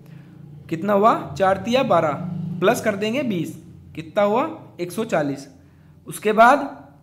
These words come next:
चालीस को करेंगे छः से, तो कितना हुआ? दो सौ चालीस। अब इसका अंतर निकाल लेंगे, इसका अंतर कितना आएगा? सौ।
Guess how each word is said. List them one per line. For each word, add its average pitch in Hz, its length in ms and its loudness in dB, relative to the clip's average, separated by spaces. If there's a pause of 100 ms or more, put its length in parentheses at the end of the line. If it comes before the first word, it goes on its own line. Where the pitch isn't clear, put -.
(1500)
चालीस 190 340 4
को 240 100 -6
करेंगे 226 320 -4
छः 175 200 -4
से, 160 140 -6
तो 180 120 -8
कितना 214 260 -6
हुआ? 226 140 0
दो 214 160 -4
सौ 247 120 -8
चालीस। 151 540 -2
अब 160 140 -4
इसका 170 180 -8
अंतर 208 280 -4
निकाल 208 280 -2
लेंगे, 240 340 -6 (420)
इसका - 240 -4
अंतर 196 280 -4
कितना 202 300 -6
आएगा? 196 300 -2 (440)
सौ। 165 220 -2